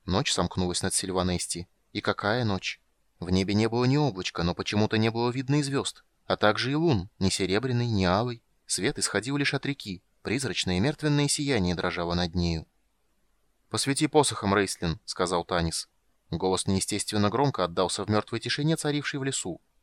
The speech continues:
Даже могучий Карамон невольно поежился. "Ширак", — приказал Рейслин, и хрустальный шарик, зажатый в золотой лапке дракона, вспыхнул огнем. Но и этот свет был бледен и холоден, и, казалось, не освещал ничего,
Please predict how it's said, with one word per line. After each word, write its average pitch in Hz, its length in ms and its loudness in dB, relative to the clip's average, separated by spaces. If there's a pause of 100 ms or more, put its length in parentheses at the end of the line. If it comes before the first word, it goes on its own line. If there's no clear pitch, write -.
(120)
Даже 117 260 4
могучий 131 340 2
Карамон 127 420 4
невольно 87 360 0
поежился. 82 720 -4 (960)
"Ширак", — 98 560 0
приказал 92 440 2
Рейслин, 104 460 -2
и - 80 -8
хрустальный 110 500 0
шарик, 147 320 -2
зажатый 95 360 0
в - 20 -8
золотой 95 360 0
лапке 95 280 -2
дракона, 90 400 -2
вспыхнул 143 460 -4
огнем. 101 380 -2 (420)
Но 92 180 2
и 95 100 2
этот 135 220 -2
свет 90 260 -2
был 92 180 0
бледен 98 360 2
и - 20 0
холоден, 101 480 -2
и, 110 140 -8
казалось, 151 460 0
не 156 80 4
освещал 151 420 -2
ничего, 117 500 -2